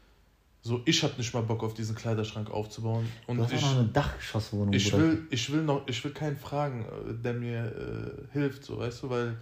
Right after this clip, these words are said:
Speaker 2: Hier ist eine
Speaker 1: das
Speaker 2: Dachgeschosswohnung.
Speaker 1: Dachgeschoss
Speaker 2: Ja.
Speaker 1: ist noch mal viel wärmer als, äh,
Speaker 2: Sauna, glaub ich,
Speaker 1: genau.
Speaker 2: bei vierzig Grad.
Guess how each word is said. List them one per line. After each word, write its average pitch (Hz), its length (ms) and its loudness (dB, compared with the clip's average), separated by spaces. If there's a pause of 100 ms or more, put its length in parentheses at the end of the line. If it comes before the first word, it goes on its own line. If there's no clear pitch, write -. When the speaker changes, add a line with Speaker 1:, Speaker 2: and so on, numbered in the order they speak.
(340)
Speaker 2:
Hier 127 160 2
ist 127 120 0
eine 120 120 4
Speaker 1:
das - 140 4
Speaker 2:
Dachgeschosswohnung. - 580 -2
Speaker 1:
Dachgeschoss 135 540 6
Speaker 2:
Ja. 110 100 6
Speaker 1:
ist 110 100 2
noch 135 140 -2
mal 139 100 0
viel 135 300 -4
wärmer 139 300 2
als, 123 420 -4
äh, 120 320 -2
Speaker 2:
Sauna, 104 600 4
glaub 101 200 4
ich, 101 60 4
Speaker 1:
genau. - 120 -4
Speaker 2:
bei 104 160 10 (280)
vierzig - 340 -2
Grad. 101 220 0